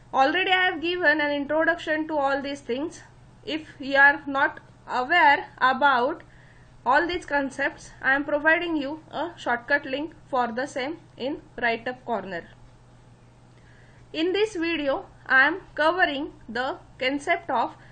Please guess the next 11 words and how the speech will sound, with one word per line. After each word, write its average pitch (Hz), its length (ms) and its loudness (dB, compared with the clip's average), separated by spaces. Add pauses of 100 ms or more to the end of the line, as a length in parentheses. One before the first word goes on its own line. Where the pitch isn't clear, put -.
(220)
binary 285 480 4
tree 320 160 -4
traversals, 240 720 -2 (220)
where 269 400 0 (160)
I 262 100 2
am 294 100 0
focusing 311 640 -6 (120)
on 254 320 -2 (320)
in 339 200 -2
order 285 500 4 (440)
tree 285 300 -4